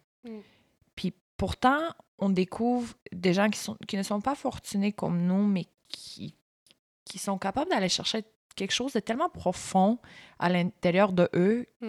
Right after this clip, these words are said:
Speaker 1: Mm.
Speaker 2: qui, qui les fait grandir beaucoup, puis qui réussissent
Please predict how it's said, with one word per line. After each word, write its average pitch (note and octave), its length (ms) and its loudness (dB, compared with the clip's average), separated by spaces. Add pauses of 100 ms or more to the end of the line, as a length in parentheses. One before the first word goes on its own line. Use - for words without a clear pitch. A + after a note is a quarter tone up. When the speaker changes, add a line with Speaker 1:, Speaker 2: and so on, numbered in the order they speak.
(100)
Speaker 1:
Mm. F#3 100 -8
Speaker 2:
qui, F3+ 180 -12 (360)
qui - 160 -4
les F3+ 160 4
fait G#3 420 2 (640)
grandir F3+ 560 2
beaucoup, A3 420 -4 (120)
puis F3 160 -6
qui F3 280 -6
réussissent F3 1040 -4